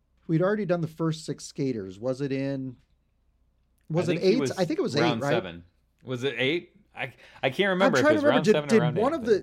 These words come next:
Speaker 1: did one of the Duluth guys? I don't know. And I'm here on the U N O
Speaker 2: Right
Speaker 1: site.
Speaker 2: before, right before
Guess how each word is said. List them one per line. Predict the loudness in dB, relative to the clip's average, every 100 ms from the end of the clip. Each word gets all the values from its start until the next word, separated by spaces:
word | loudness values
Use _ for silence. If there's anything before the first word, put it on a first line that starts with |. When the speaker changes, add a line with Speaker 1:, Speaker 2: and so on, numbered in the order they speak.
| 0
Speaker 1:
did | -2 0
one | 0
of | -2
the | -2
Duluth | -4 0 0 -2
guys? | -4 -2 0 0 -4 -10 -12 -18 _ _ _ _ _ _ _ _ _ _ _ _ _ _ _ _ _ _ _ _ _ _ _ _ _ _ _ _ -10
I | -4
don't | -4 -4
know. | -6 -10 _ _ _ _ _ _
And | -6 -2
I'm | 0
here | 0 -2
on | -2
the | -4
U | -4 -2
N | 2
O |
Speaker 2:
Right | 4 4
Speaker 1:
site. | 4 2
Speaker 2:
before, | 2 0 2 0 -2 -10 _ _ _ -12
right | -4 -2 -4
before | -8 -8 -8 -6 -2 -2 -4 -8